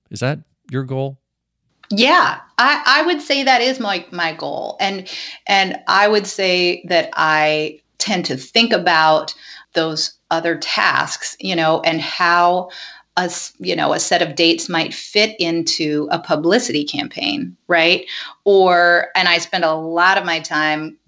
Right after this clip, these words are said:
Speaker 2: on Google Maps, checking the driving distance from one venue to another.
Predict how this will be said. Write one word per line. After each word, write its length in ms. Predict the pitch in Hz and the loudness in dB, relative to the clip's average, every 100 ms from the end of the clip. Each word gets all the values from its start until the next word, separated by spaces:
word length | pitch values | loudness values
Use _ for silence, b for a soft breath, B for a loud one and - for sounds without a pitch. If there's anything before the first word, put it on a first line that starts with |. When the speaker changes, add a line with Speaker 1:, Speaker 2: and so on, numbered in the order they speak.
| 160 _ _ - | -20 _ _ -10
Speaker 2:
on 500 | 175 156 147 - - 190 | -2 0 -2 -6 -12 -10
Google 280 | 139 175 160 | -2 -2 0
Maps, 600 | 143 139 139 - - - - | 0 4 4 2 -4 -12 -6
checking 460 | - 160 156 147 | -2 -2 -2 -2
the 80 | 147 | -2
driving 400 | 143 139 156 151 | 0 2 2 0
distance 480 | 139 143 - - - | -2 -6 -8 -10 -8
from 280 | - 147 147 | -6 -4 0
one 240 | 147 147 | 0 2
venue 320 | 147 147 147 | 2 2 2
to 220 | - - 139 | 0 0 2
another. 300 | 165 196 | 4 4